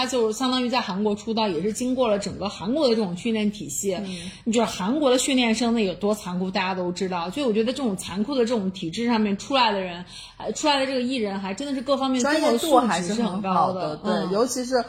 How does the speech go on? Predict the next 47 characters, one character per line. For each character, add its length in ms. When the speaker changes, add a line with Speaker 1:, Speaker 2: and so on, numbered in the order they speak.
Speaker 2:
我 160
觉 60
得 260
他 320
来 240
上 340
这 140
个 180
就 140
是 100
P 320
二， 220
我 80
觉 100
得 100
还 200
是 100
挺 300
能 280
理 140
解， 180
毕 140
竟 240
戚 200
薇 120
不 140
是 40
要 220
生 320
了 140
嘛， 260
就 140
是 160
家 200
里 100
总 160
得 100
有 160
一 60
个 120
人 200
在 160
赚 240
钱 260
吧。 240
Speaker 1:
但 300
是， 340